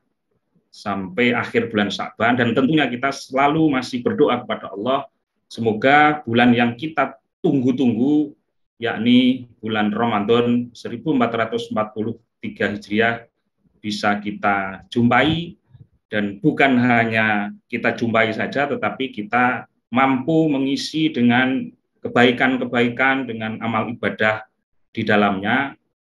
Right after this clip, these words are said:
sehingga kita semoga bisa meraih apa yang kita cita-citakan, yaitu la'allakum tattaqun, yaitu predikat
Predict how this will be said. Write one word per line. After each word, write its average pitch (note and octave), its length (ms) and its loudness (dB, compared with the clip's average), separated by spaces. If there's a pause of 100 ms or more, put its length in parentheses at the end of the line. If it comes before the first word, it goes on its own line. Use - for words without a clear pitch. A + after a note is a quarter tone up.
(160)
sehingga A2 480 2
kita G#2+ 720 -2 (320)
semoga G#2 320 -4
bisa A#2+ 240 -2
meraih C#3 480 4
apa A#2+ 160 -2
yang A#2 160 2
kita A2 400 -6
cita-citakan, A#2+ 960 -2 (480)
yaitu G#2 340 -4
la'allakum A2 800 0
tattaqun, G#2+ 880 0
yaitu B2+ 720 -8
predikat A2+ 560 -2